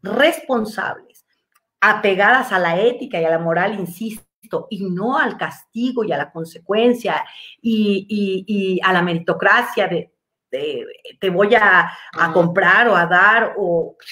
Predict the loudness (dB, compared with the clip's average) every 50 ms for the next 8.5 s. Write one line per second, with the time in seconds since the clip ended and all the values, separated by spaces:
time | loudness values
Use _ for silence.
0 | -18 -18 -20 _ _ _ _ _ _ _ _ _ -4 -4 -2 -2 0 0 0 0
1 | -2 -4 -4 -4 -6 -6 -10 -10 -8 -6 -6 -6 -4 -6 -6 -6 -6 -8 -12 -14
2 | -14 -12 -12 -10 -8 -10 -6 0 2 2 2 2 -2 0 2 2 2 0 0 -2
3 | -2 -2 -2 -4 -6 -6 -6 -4 -6 -6 -6 -6 -6 -6 -10 -10 -12 -12 -10 -10
4 | -6 -6 -8 -8 -6 -6 -6 -6 -4 -6 -6 -6 -8 _ _ _ _ _ _ _
5 | _ 2 2 2 2 2 2 2 2 4 4 2 2 2 0 0 2 2 2 4
6 | 2 2 -2 -2 -4 -6 -6 -6 -6 -8 -4 -4 -4 -4 -4 _ _ _ _ _
7 | _ _ _ -2 2 4 4 4 4 2 0 -2 -2 -4 -4 0 2 2 4 4
8 | 4 2 2 2 4 4 4 4 2 0